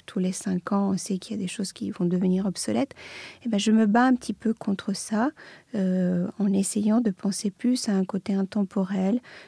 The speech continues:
chic, élégant, euh, avec, euh, avec une profondeur, euh, adaptée à un espace donné. Parce que ce qui m'intéresse, et c'est pour ça que chaque projet, on repart à zéro,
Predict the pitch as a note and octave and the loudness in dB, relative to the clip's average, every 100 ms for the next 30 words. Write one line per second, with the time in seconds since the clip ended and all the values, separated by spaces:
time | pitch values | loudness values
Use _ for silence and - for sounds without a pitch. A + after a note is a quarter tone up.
0 | - - - G#3+ - G#3+ G3 F#3+ F3+ F3+ | -10 -6 -2 -2 0 2 2 2 2 2
1 | G#3 - - - - F#3 G3 - G3 F3+ | 2 -4 -14 -12 -2 0 0 0 0 2
2 | F#3 E3+ - F3 E3+ - - G3 F#3 - | 0 -2 0 0 0 -2 -6 -4 -2 0
3 | F#3+ - A3 - G#3 G3 F3 F3 G#3+ - | -2 0 -4 -2 0 2 2 2 0 -4
4 | - - _ G3+ F#3+ G#3 F#3+ G#3+ - B3 | -20 -20 _ -4 -2 0 2 0 0 0
5 | C4+ G#3+ G3+ F#3+ F#3 - - G3+ F#3+ F3+ | 0 0 2 4 4 0 -2 0 0 2
6 | F3 G#3 G3 _ F#3+ - F#3+ - A#3+ A#3+ | 0 0 -6 _ -8 -6 -10 -2 2 2
7 | G#3+ G3 F3+ F#3+ F#3+ - G3+ - F#3 F#3+ | 2 0 0 0 -4 -8 -8 -6 -4 -4
8 | - G3 - - G3 - _ - F#3+ G#3+ | -4 -6 -6 -6 -4 -6 _ -2 0 0
9 | F#3+ - - - - A#3+ F#3+ F#3+ - F#3+ | -4 -6 -20 -20 -10 -4 0 -2 0 0
10 | F#3+ F#3 - - _ - G3 F#3+ F3 - | 2 0 -4 -20 _ -4 -2 0 -2 0
11 | F#3+ | 0